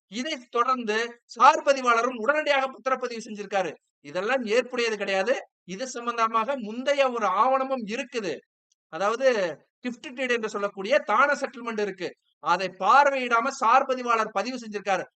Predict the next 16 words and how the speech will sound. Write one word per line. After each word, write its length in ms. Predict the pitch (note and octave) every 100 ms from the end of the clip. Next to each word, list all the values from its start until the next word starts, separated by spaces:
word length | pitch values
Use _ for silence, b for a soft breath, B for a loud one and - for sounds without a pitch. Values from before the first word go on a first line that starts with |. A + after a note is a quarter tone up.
| _
அவரையும் 640 | C#3+ F3 A#3+ C4+ C#4+ D4+
தூக்குங்க 280 | C4+ C4 C4
இந்த 200 | A#3+ A3
வழக்குக்குள்ள 460 | G#3 A#3 A#3 A3 G3+
அப்படின்னு 180 | F3+
சொல்லி 400 | F3 F#3 A#3 G#3 - _ _ _
பரபரப்பான 680 | D#3 G#3 C4+ C4 A#3+ A#3+ A#3+
ஒரு 100 | G#3+
தீர்ப்பை 380 | F#3 A3+ A3+ G#3
வந்து 500 | F#3+ F#3 G#3+ F3 B2 _ _ _ _ _
சென்னை 300 | - G3+ A#3
உயர்நீதிமன்ற 440 | G3+ A3+ A3+ G#3+ F#3
மதுரை 280 | F3 A3+ A3
கிளை 200 | G3+ F3
நீதியரசர் 400 | F#3 G3 F3 D#3+
பி 320 | F#3+ E3